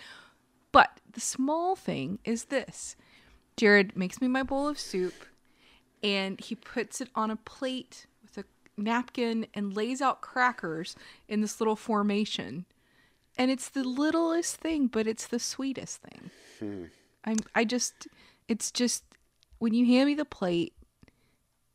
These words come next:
Speaker 1: I know how incredibly good and sweet you are.
Speaker 2: For me, um, it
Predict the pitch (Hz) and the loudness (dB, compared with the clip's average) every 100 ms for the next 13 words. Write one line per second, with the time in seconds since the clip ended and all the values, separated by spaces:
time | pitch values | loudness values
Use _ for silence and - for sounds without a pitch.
0 | _ _ _ - 202 196 185 180 190 185 | _ _ _ 0 2 4 2 2 0 -2
1 | 175 165 - 185 180 185 175 165 165 165 | -2 -4 -6 -4 -2 -2 -4 -2 -2 -2
2 | - 165 - - 160 - 147 - - - | -4 -6 -8 -8 -8 -6 -8 -8 -10 -12
3 | _ _ _ _ _ _ _ _ _ _ | _ _ _ _ _ _ _ _ _ _
4 | - - 127 123 147 147 87 120 - _ | -12 0 2 2 2 -2 -4 -8 -18 _
5 | _ 104 98 95 92 95 - _ _ _ | _ -8 -6 -6 -8 -12 -18 _ _ _
6 | _ - 110 | _ -8 -8